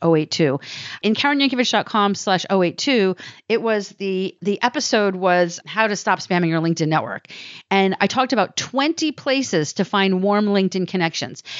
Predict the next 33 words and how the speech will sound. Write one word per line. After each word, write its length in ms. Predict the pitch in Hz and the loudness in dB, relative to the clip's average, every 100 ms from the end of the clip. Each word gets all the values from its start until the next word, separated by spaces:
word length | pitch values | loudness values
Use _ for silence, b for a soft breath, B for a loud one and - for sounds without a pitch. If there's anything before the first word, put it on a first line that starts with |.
| B | B
You 160 | 285 359 | 2 2
absolutely 920 | 285 392 - - 359 311 330 311 320 | 2 0 0 0 0 2 -2 0 0
never 720 | 294 277 311 359 254 160 160 B B B | 2 4 4 2 2 2 2 B B B
have 260 | - 320 320 | -2 0 0
to 100 | 320 | -2
do 220 | 269 294 | 0 2
this 180 | 269 269 | 2 0
five 320 | - 262 240 | 0 0 0
per 100 | 269 | 0
week 200 | 262 233 | 0 0
to 100 | 233 | -2
co-, 140 | - | -2
to 180 | - 208 | -2 -2
cold 260 | - 233 214 | 0 0 2
audience, 560 | 220 220 90 - - - B B | 2 2 -2 -6 -12 -14 B B
right? 300 | 196 214 254 B B | 2 4 2 B B
So 160 | - 254 | -2 0
I'm 180 | 240 294 | 2 2
gonna 140 | 320 | 2
just 220 | 277 254 | 2 0
kind 180 | - 254 | 0 2
of 160 | 220 202 | 2 2
read 240 | 233 240 | 2 2
off 280 | - 196 196 | 2 0 0
some 180 | - 202 | 2 2
of 60 | |
the 80 | 185 | 2
things 280 | 180 180 180 | 2 0 0
we 80 | 170 | -2
talk 280 | - 202 202 | -2 -2 2
about 220 | 160 156 | 0 2
on 180 | 165 160 | 2 2
that 260 | 160 156 | 2 2